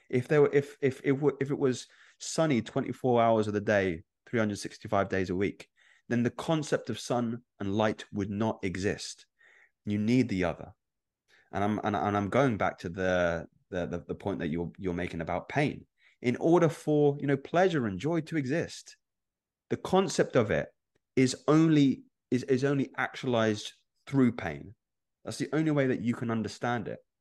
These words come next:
here. So polarity is necessary, is necessary to have free will. And that, that, that, that's an argument that people, people make of, often, is that,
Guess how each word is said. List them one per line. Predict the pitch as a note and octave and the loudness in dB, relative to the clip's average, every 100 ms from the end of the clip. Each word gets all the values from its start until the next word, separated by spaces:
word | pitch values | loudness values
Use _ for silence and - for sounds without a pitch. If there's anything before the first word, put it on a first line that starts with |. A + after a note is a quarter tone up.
| _ _ | _ _
here. | A2 E2 - - _ _ _ _ _ _ _ _ | -2 -2 -6 -18 _ _ _ _ _ _ _ _
So | - B2 B2 A#2+ _ - - - _ - | -6 0 0 -2 _ -20 -20 -20 _ -4
polarity | C#3 C3+ D#3 D#3 - B2+ G#2+ G#2 _ _ _ _ _ _ | 2 4 4 2 0 0 0 -4 _ _ _ _ _ _
is | A#2+ F#2+ | -2 0
necessary, | G2 D3 C#3+ - D#2 C2 D2 G#2+ _ _ _ A#2 | 0 0 0 -4 -4 -6 -8 -16 _ _ _ -4
is | A#2+ | 0
necessary | D3+ C#3 - B2+ | -2 -2 -2 -2
to | G#2+ | -2
have | F#2 G2+ | -2 -2
free | - - F#2 | -2 -4 0
will. | B2+ C#3 - - _ _ _ _ _ - | 2 0 -2 -12 _ _ _ _ _ -8
And | G2+ | -4
that, | E2+ | 0
that, | G2+ D2+ | 0 0
that, | G#2 - | 0 0
that's | G2 - | -4 -4
an | F2 | -6
argument | E2+ D#2 D#2 | -4 -6 -8
that | A#1 - | -10 -10
people, | D#2+ E2 D#2+ D#2+ _ _ _ _ _ | -10 -8 -10 -10 _ _ _ _ _
people | - F2 E2 | -10 -6 -4
make | E2 - | -6 -2
of, | G#2+ - - | -4 -2 -4
often, | G2+ - - - | -6 -6 -14 -12
is | - | -6
that, | F#2 F#2 | -4 -4